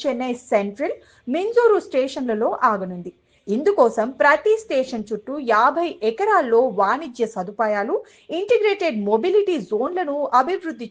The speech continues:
చేయాలని రైల్వే డిపార్ట్‌మెంట్ ప్రయత్నిస్తోంది. తమిళనాడులో అరవై ఒక్క కిలోమీటర్ల ప్రయాణ మార్గంలో పదకొండు పాయింట్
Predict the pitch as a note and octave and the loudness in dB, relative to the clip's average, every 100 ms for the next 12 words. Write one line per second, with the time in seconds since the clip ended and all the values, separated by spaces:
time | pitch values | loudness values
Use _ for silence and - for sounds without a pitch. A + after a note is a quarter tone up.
0 | - A#3+ C4 B3 G3 G3+ C#4+ G4 C4 D#4 | -2 2 2 2 0 -4 -6 -2 0 0
1 | E4+ C#4 G3+ A3 C4+ - F#4 E4 C#4+ B3+ | 0 -6 -6 -2 -2 -4 -10 -6 -4 -4
2 | B3+ B3+ - G3+ F3 - C#4+ D#4+ A#4+ A#4 | -8 -10 -8 -8 -8 0 2 4 2 2
3 | F4+ C4+ B3 C#4 D4 B3 C4 C4+ C4 B3+ | 2 4 6 6 8 4 2 -2 -2 -4
4 | A3+ B3+ D4+ G4+ G4+ E4 C#4+ A#3+ G3+ G#3 | -8 -4 -2 -2 -2 -2 0 -2 -2 -2
5 | C4 F#4+ E4+ A#3+ G3+ G#3+ A3 B3+ A3+ - | -2 -2 -2 -2 -2 -4 0 0 0 -8
6 | _ _ D#4+ F4 A4+ A#4+ G#4+ G#4+ G#4 F4 | _ _ 4 4 0 -2 0 -2 2 2
7 | E4+ | 2